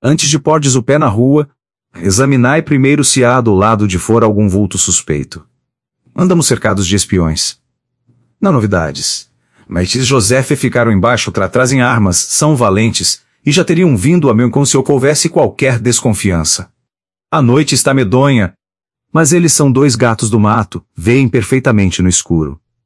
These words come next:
"Agora nove", disse Cosme a meia voz aos irmãos, tornando à sala do sobrado onde estas coisas se passavam.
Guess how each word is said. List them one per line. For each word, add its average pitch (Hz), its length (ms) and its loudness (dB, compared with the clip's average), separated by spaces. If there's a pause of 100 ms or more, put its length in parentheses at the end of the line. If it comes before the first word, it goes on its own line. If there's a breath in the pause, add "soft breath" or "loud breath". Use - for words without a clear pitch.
(560)
"Agora 113 500 0
nove", 117 300 2
disse 127 260 0
Cosme 131 300 0
a 110 40 2
meia 131 200 2
voz 135 160 2
aos 127 120 2
irmãos, 117 520 0 (480 loud breath)
tornando 156 320 2
à - 20 2
sala 147 240 0
do 120 120 -2
sobrado 135 500 0
onde 123 160 2
estas 120 320 0
coisas 123 320 0
se - 100 -2
passavam. 78 640 -4